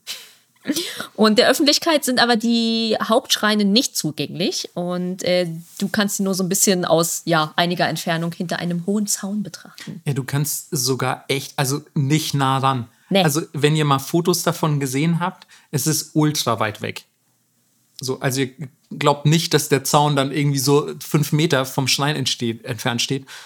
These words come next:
Speaker 2: Das sind eher so, keine Ahnung, so sechshundert Meter oder so. So sieht das auf den Fotos aus. Ich war tatsächlich selber noch nie in Ise.
Speaker 1: Ja, und, äh,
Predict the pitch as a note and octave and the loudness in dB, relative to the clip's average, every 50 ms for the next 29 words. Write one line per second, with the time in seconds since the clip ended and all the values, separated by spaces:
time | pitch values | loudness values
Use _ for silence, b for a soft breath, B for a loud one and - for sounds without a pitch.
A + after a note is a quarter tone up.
0 | B B - C3+ - - - C3 C3+ C#3 C#3 - D3+ C3+ C3 A#2+ B2 C3 C3 B2+ | B B -6 -6 -4 -4 -4 -2 -2 -2 -2 0 0 2 2 2 2 2 4 2
1 | B2+ A#2+ A#2 - _ - - D3+ D3 C#3 C#3+ C#3 C3+ B2+ C3 A2+ - - B2 B2 | 2 0 -6 -12 _ -6 -2 0 0 2 2 2 2 0 0 -2 -2 -4 -4 -4
2 | A#2+ - - - D3 C#3 - - - - D#3+ D3+ C#3+ C#3 B2 B2+ B2 B2 A#2+ A#2 | -6 -6 2 2 2 2 4 0 2 4 4 6 6 4 2 2 0 0 0 0
3 | A#2+ A#2 A#2 A2+ A2+ A2+ A#2 A#2+ A#2+ A#2 A2 A2 A#2+ A2+ A#2 A#2 C3 B2 - - | -2 -4 -4 -4 -4 -4 -2 -2 -2 -2 -2 -2 -2 -2 -2 -4 -4 -4 -4 -4
4 | B2 - B2 A#2+ - - B2 - A2 - - - C3 - - B B B B - | -6 -4 -6 -6 -4 -6 -8 -6 -6 -6 -6 -6 -8 -10 -10 B B B B -8
5 | C#3 - - - C#3 C#3+ C3 B2 C#3 B2+ B2 A#2 - C3+ B2+ B2 A#2 A#2+ - - | -6 -4 -2 -2 -2 -2 -4 -4 -4 -4 -4 -4 -4 -4 -4 -4 -6 -6 -6 -6
6 | C3 B2 B2+ C3+ C#3 - - C3+ - - _ _ B B B B B B B B | -8 -8 -8 -8 -8 -8 -8 -10 -10 -14 _ _ B B B B B B B B
7 | B B B B B B B B B F3+ F3 D3 D3+ C#3+ - _ - F#3 F#3 F#3 | B B B B B B B B B -2 0 0 -2 -6 -12 _ -4 -4 -2 -2
8 | F3+ F3+ F3 F3 E3+ - - - F3+ E3+ E3+ E3+ E3 D#3+ - | -2 -2 -4 -4 -6 -8 -6 -2 -2 0 0 0 0 -2 -4